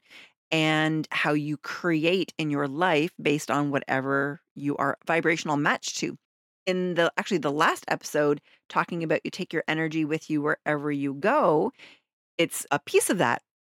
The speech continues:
So when you are that magnet, that match to certain things, then you are more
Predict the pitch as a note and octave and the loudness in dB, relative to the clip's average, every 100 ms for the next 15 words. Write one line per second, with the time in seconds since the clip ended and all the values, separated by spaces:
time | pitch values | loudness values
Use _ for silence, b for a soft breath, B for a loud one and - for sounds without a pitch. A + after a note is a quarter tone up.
0 | _ _ - - G#3 F#3+ - _ - F3 | _ _ -10 2 4 4 2 _ -6 0
1 | F#3+ F#3+ F#3+ E3+ E3+ D#3 C3 E3+ F3 A#3+ | 2 2 4 4 4 2 2 0 2 2
2 | G#3+ C#3+ C#3+ A#2+ - D3 D3+ A3 - - | 0 -2 -2 -2 -2 -2 -2 -2 -4 -10
3 | - E3 - - C#3+ - C4+ C4 A3 C4 | -10 -6 -6 -6 -8 -4 -2 0 0 -2
4 | C4+ - E3+ D#3+ E3 D#3+ E3+ F#3 F#3+ F#3+ | -6 -2 0 0 -2 -6 -4 -2 2 0
5 | - D3+ D3+ D3+ D3 D3 D3 - _ _ | 0 0 2 2 2 2 2 -2 _ _
6 | _ _ E3+ E3+ F3+ | _ _ -6 -2 -2